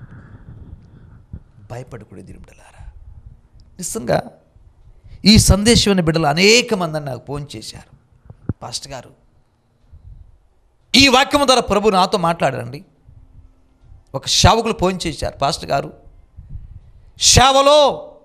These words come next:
నేనెంతో అలసి, ఈ సేవ నేను చేయలేను, ఈ పరిచయం చేయలేను"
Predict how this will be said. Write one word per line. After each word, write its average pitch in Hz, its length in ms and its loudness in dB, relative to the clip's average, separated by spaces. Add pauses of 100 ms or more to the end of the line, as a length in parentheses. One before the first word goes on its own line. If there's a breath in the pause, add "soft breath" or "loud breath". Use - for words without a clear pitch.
(1040)
నేనెంతో 254 500 4
అలసి, 269 760 2 (1000 soft breath)
ఈ 254 160 4
సేవ 262 280 2
నేను 277 300 0
చేయలేను, 294 640 2 (720)
ఈ 185 100 0
పరిచయం 185 380 -2
చేయలేను" 165 600 -8